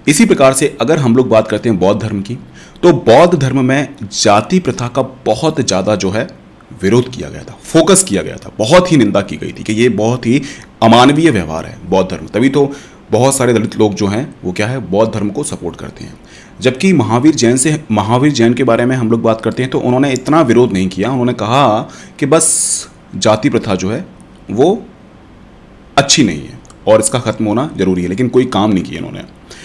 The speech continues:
लेकिन इन्होंने, बौद्ध धर्म के लोगों ने फोकस किया। महावीर ने बुद्ध की अपेक्षा अहिंसा और अपरिग्रह पर अधिक बल दिया, ठीक है,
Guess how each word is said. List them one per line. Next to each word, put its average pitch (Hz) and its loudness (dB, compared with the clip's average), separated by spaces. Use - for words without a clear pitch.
लेकिन 135 4
इन्होंने, 127 2
बौद्ध 113 4
धर्म 110 0
के 107 -2
लोगों 95 2
ने 113 0
फोकस 120 0
किया। 80 -8
महावीर 147 6
ने 233 8
बुद्ध 160 2
की 170 2
अपेक्षा 151 0
अहिंसा 123 2
और 117 0
अपरिग्रह 110 0
पर 131 0
अधिक 95 -4
बल 78 -8
दिया, 78 -12
ठीक 98 0
है, 90 -2